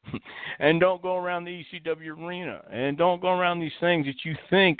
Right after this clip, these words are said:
are exciting if you're not sure. And if you're seventeen years old, whatever he was, it's his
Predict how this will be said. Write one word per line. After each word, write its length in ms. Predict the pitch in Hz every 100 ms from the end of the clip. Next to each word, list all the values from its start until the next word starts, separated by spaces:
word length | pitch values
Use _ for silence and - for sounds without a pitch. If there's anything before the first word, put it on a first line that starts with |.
| -
are 200 | 143 143
exciting 840 | 143 - - - 196 170 139 139
if 120 | 131 147
you're 160 | 147
not 240 | 143 143 127 - -
sure. 480 | 208 170 120 92 82 - _ - - - _
And 340 | 120 117 117 120
if 60 | -
you're 160 | 113 110 -
seventeen 480 | 175 180 135 160 160
years 180 | 147 139
old, 200 | 135 135
whatever 320 | 110 104 151
he 60 | 135
was, 260 | 131 127 113
it's 120 | 104 -
his 140 | 113